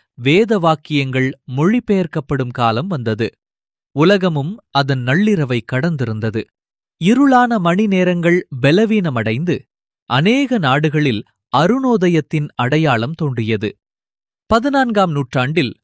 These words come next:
சீர்திருத்தத்தின் விடிவெள்ளி இங்கிலாந்தில் உதித்தது. இங்கிலாந்திற்காக மட்டுமல்லாமல், கிறிஸ்தவ உலகம் முழுவதற்குமான சீர்திருத்தத்தின் விடிவெள்ளியாக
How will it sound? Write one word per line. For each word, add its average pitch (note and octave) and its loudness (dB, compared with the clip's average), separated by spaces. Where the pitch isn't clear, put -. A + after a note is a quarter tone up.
சீர்திருத்தத்தின் G#3+ 0
விடிவெள்ளி D#3 0
இங்கிலாந்தில் C#3+ 0
உதித்தது. A#2 -6
இங்கிலாந்திற்காக E3+ 0
மட்டுமல்லாமல், A#2 -2
கிறிஸ்தவ B3+ 2
உலகம் F3+ 2
முழுவதற்குமான G3 2
சீர்திருத்தத்தின் G3 0
விடிவெள்ளியாக B2 -2